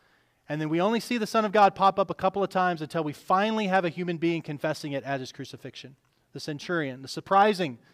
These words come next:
centurion, the executioner is the one who finally gets who Jesus is, that he's the Son of God. But throughout the gospel, fifteen times, Jesus will refer to himself as the Son of Man.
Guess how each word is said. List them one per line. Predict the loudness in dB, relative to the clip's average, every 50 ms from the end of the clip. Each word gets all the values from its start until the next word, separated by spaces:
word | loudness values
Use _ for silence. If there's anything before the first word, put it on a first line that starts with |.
| _ _
centurion, | -8 -6 -6 -4 0 2 2 2 2 0 -2 -4 -8 -14 _ _ _ _ _ _ _ _ _ _ _
the | -2 2
executioner | 2 2 2 0 -4 -6 -4 -4 -4 -2 -2 -2 -2 0 -2
is | -2 -2
the | -2 0
one | 2 2 2 0
who | -2 -4
finally | -4 -4 -4 -2 -2 -2 -2 -4
gets | -2 -4 -4 -6 -6 -8
who | -12
Jesus | -10 -8 -8 -8 -8 -8 -8
is, | -8 -8 -8 -8
that | -10 -10
he's | -12 -12 -12
the | -12 -14
Son | -12 -10 -10
of | -12 -10 -10
God. | -10 -10 -10 -10 -14 -18 _ _ _ _ _ _ _
But | 0 0 0
throughout | 2 2 4 6 6 6 4
the | 4 4
gospel, | 4 6 6 4 2 -2 -4 0
fifteen | 2 0 0 0 0 -4 -4 -4 0
times, | 0 0 2 2 0 -2 -4
Jesus | -6 -6 -6 -6 -6 -4
will | -2
refer | -2 -2 -2 -2 -2
to | -2
himself | -2 -4 -6 -6 -2 0 0 0 0
as | -4 -6 -8
the | -10
Son | -12 -10 -10 -10 -10
of | -12 -12
Man. | -10 -10 -10 -10 -12